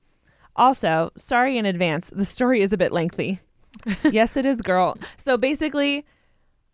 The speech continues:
I saw this in the emails. I, I saw the lengthy thing. I scrolled through and was like, "Oh, dang, this is way too long. I can't pick it."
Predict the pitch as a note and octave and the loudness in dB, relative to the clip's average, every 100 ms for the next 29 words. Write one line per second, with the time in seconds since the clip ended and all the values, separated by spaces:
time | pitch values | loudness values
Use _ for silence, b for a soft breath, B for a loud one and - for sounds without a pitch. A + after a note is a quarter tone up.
0 | _ - B3+ - G3 G3 A#3+ C#4+ - A3 | _ -2 0 2 2 2 0 -2 -2 0
1 | G3+ G3 G3 G#3 A3+ B3+ - _ _ _ | 0 0 0 2 2 0 -6 _ _ _
2 | _ _ _ _ _ _ _ _ - - | _ _ _ _ _ _ _ _ -20 -4
3 | G#3+ A3 G#3+ A#3 A#3 A#3 C4+ A3+ A#3 A#3 | 0 0 0 -2 0 2 2 0 0 -2
4 | G#3 F3 F3 - G3+ - - - G#3 A3+ | -2 -2 -2 -2 0 2 0 2 4 4
5 | - A#3+ A#3 F3+ G3+ G3 F3+ D#3 - G3 | 0 0 2 0 0 -2 0 -2 0 0
6 | A#3 G3 F3+ D3 F#3+ A3+ F#3+ E3 D3+ - | 2 0 -2 -4 -6 -2 -2 -2 -4 -4
7 | - D3+ F#3 G3 F3+ F#3 F3 D3+ | -6 -4 -4 -4 -4 -4 -4 -6